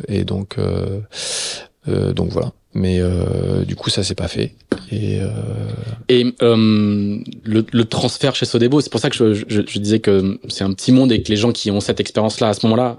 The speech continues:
Speaker 2: euh, euh, comme tu le dis, il y a un peu plus de monde aujourd'hui, mais à l'époque, euh, en début deux mille dix-neuf, il y a pas, il y a pas beaucoup, beaucoup de monde qui ont ce, qui ont ce, cette, euh,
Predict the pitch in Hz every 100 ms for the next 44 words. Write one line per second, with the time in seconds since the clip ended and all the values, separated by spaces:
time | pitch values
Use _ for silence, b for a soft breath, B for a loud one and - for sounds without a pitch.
0 | - 101 95 95 - - - - - -
1 | - 110 - 113 - - 107 113 120 110
2 | 107 110 117 117 113 117 160 - 110 98
3 | 104 117 123 - B B B B B 104
4 | 101 98 101 98 110 110 107 107 127 -
5 | - 120 - 104 113 107 123 - 113 -
6 | 127 151 135 101 - 98 104 101 - 92
7 | 92 - 95 - 92 90